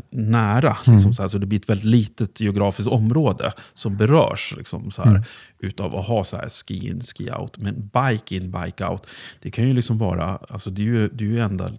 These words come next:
Speaker 1: till Färila och Ljusdal och, och, och väldigt många kan, eh, kan ta del utav, utav den utvecklingen.
Speaker 2: Mm.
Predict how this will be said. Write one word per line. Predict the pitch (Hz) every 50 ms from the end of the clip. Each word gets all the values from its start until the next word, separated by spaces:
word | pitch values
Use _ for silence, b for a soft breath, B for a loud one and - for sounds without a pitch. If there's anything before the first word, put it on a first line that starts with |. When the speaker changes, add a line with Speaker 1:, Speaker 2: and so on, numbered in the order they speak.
| - _
Speaker 1:
till | - - -
Färila | - - - - - - 101 131 139 123 113 117 127 104
och | 98
Ljusdal | 101 117 139 139 135 - - 90 85 65 71
och, | 85 82 87 - -
och, | 107 101 98 95 B B B B B B _
och | - 98 95 104
väldigt | 110 101 98 101 95 -
många | 107 101 98 95 92 92 90 90 90 90 - - - - -
kan, | - - - 98 92 95 92 - - 135 67 -
eh, | 85 90 - 78 76 - - -
kan | - - 104 104 92 92
ta | - - 98
del | 101 160 180 147 98 - -
utav, | - - - - 85 - - - - -
utav | - 98 98 - 95 90 87 85 92
den | 95 92 95 95
utvecklingen. | 92 92 - - 127 - - - - - - - B B
Speaker 2:
Mm. | 131 110